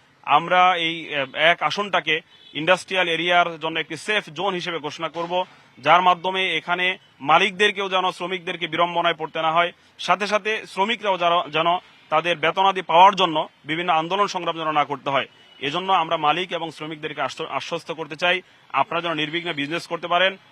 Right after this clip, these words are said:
আর শ্রমিকদেরকে আশ্বস্ত করতে চাই আপনারা যেন আপনাদের বে-, বেতনাদি যেন সঠিক সময় যেন পান। আমরা মালিক এবং শ্রমিকদের উভয়ের সাথে সমন্বয় করে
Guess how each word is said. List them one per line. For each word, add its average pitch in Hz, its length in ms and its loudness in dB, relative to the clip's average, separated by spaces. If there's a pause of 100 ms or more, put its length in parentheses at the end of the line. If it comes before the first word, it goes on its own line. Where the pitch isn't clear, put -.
(120)
আর 143 140 2
শ্রমিকদেরকে 185 540 -4
আশ্বস্ত 160 380 -6
করতে 151 260 -8
চাই 151 220 -2 (240)
আপনারা 180 360 2
যেন 185 140 0
আপনাদের 165 340 0
বে-, 160 220 0
বেতনাদি 160 420 -4
যেন 160 220 -2
সঠিক 170 280 -8
সময় 160 240 -8
যেন 156 160 -4
পান। 185 320 2 (280)
আমরা 160 260 2
মালিক 170 380 2
এবং 175 180 -2
শ্রমিকদের 160 480 -8
উভয়ের 165 260 -4
সাথে 160 200 -8
সমন্বয় 165 360 -6
করে 156 260 -4